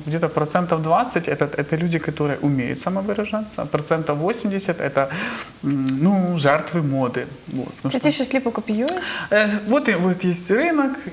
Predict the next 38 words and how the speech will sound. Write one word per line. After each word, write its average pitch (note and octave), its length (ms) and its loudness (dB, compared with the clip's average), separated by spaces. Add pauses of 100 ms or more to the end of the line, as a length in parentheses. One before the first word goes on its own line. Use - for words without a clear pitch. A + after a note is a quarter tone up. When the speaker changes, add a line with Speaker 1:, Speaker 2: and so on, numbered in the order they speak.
Speaker 1:
вот F3+ 240 0
привезли F3 560 2
это, A#3 400 2
э, D#3+ 460 -6 (640)
всё - 140 -2
Speaker 2:
Значит, C4 240 6
Speaker 1:
хорошо. D#3 260 4
Speaker 2:
модно. F#3 280 6
Speaker 1:
Модно, D#3 360 6 (220)
да, C#3 160 0
вот D3+ 240 -4
для E3+ 180 2
них. D4 200 2 (260)
И G3 40 4
они A#3 220 6
счастливы, C4 540 2
они E3 140 2
просто A3+ 260 -2
счастливы G#3+ 480 2
тем, A#3+ 260 0
что D#4 120 -2
они F3 100 2
не E3+ 140 2
знают, G3+ 300 2
какие E3 300 -2
они D3+ 300 0 (720)
страшные. C#3+ 380 -8 (1700)
Speaker 2:
Це E4+ 100 6
жорстоко C4+ 580 2
з A3+ 40 0
як-, A3 260 2
з G#3+ 140 -6
певної A3+ 320 2
сторони, A#3+ 440 0
але A3+ 500 2
все A#3+ 160 -2
ж A#3+ 80 -4
таки A#3 260 0